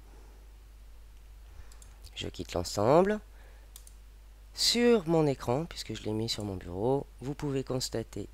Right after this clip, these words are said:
ici que j'ai fusio-, le document fusionné. Alors j'en ai plusieurs, j'ai dû cliquer plusieurs fois, ne vous inquiétez pas.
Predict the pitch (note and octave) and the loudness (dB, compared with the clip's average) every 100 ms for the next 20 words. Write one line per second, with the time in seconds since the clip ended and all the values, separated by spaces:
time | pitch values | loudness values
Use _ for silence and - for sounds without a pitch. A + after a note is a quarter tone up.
0 | - C#3 - - - C#3+ D3 D#3 E3 E3 | -8 -6 -4 -4 -6 -6 -6 -4 -2 -2
1 | E3+ - - - - - - - - - | -2 -6 -16 -18 -18 -18 -18 -18 -16 -6
2 | D3+ C#3 A#2+ - B2+ A#2+ G#2 - - - | -2 0 0 0 2 0 -4 -12 -18 -18
3 | - - - - - - - - - - | -18 -18 -18 -18 -18 -18 -16 -16 -16 -16
4 | - - - - - - - - - - | -16 -16 -18 -18 -18 -18 -20 -18 -18 -18
5 | - - - - - - D3+ C3 - B2 | -18 -18 -18 -18 -14 -8 -6 -4 -4 -2
6 | C#3+ F3 D#3+ D3+ C#3 C3 B2 A#2+ G#2 G#2 | 2 2 2 0 0 0 0 -6 -4 0
7 | G#2 B2 D3 - - - - - - - | 4 6 4 2 -14 -20 -20 -20 -20 -20
8 | - - - - - - - - - - | -20 -20 -20 -20 -20 -20 -20 -18 -18 -18
9 | - - - - - - - - - - | -18 -18 -18 -20 -20 -18 -18 -18 -20 -20
10 | - - - - - - - - - - | -20 -20 -20 -20 -20 -20 -20 -20 -20 -20
11 | - - - - - - - - G2 G2+ | -20 -20 -20 -20 -18 -16 -12 -10 -8 -8
12 | G2+ - G2+ G#2+ C3 A#2+ G#2 G2+ - - | -8 -10 -8 -4 -4 -6 -10 -12 -14 -16
13 | - - - - - - C#3 C#3 C#3+ D3 | -14 -14 -12 -14 -14 -6 0 2 4 2
14 | C#3 G2+ G2+ - G#2 G#2+ - B2+ C3+ C3+ | 0 -6 -10 -12 -10 -8 0 2 2 0